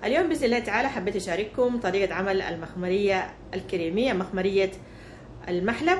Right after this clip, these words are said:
وبنفس الطريقة حتعملي بيها مخمرية الضفرة، مخمرية القرنفل، مخمرية الصندل، المهم أي مخمرية تانية بنفس الطريقة. طيب، في الأول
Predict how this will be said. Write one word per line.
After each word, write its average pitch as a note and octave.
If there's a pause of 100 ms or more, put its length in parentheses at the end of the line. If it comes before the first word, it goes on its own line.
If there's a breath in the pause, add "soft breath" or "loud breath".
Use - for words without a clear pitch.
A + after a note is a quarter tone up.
(120)
وبنفس F#3+
الطريقة D#4
حتعملي A3+
بيها A3+ (120)
مخمرية F#3
الضفرة، B3 (400 loud breath)
مخمرية F#3+
القرنفل، A3
مخمرية F#3 (720 loud breath)
الصندل، G#3+
المهم G3+
أي C4
مخمرية G#3
تانية B3+
بنفس A#3
الطريقة. F3 (540 loud breath)
طيب، E3+ (1080 loud breath)
في D#4+
الأول E4